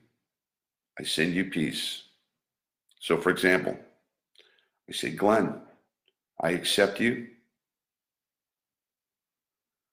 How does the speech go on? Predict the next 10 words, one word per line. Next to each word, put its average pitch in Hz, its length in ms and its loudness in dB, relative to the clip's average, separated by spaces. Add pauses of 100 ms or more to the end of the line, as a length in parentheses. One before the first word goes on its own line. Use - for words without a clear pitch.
(840)
I 98 40 0
love 90 280 4
you. 117 400 2 (360)
I'm 80 120 -8
sending 90 340 0
you 90 120 2
peace. - 540 0 (3000)
I 78 140 2
accept - 500 6
you. 117 380 4